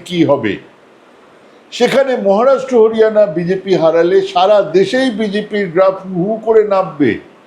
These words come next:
এখানে আলাদা কিছু হবে না। আর যদি উল্টোটা হয়, তাহলে সারা দেশে আবার বিজেপির নতুন অক্সিজেন পাবে।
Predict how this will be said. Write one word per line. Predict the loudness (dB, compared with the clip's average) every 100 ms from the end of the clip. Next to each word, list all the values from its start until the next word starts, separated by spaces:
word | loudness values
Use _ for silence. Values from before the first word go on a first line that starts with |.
| _ _ -4
এখানে | 0 0
আলাদা | 0 0 0 0
কিছু | -2 -4 -4
হবে | 0 2 0
না। | -2 -4 -8 -20 _ _ _ _ _ _ -12 -2
আর | -2
যদি | -2 -2
উল্টোটা | 0 0 0 0 2
হয়, | 2 0
তাহলে | 0 -2 -2
সারা | -2 0 0
দেশে | 0 0 2
আবার | 2 0
বিজেপির | -2 -4 -2 -2 0
নতুন | 0 -2 -2 0
অক্সিজেন | 0 -2 -6 -2 -2 0
পাবে। | 0 0 -2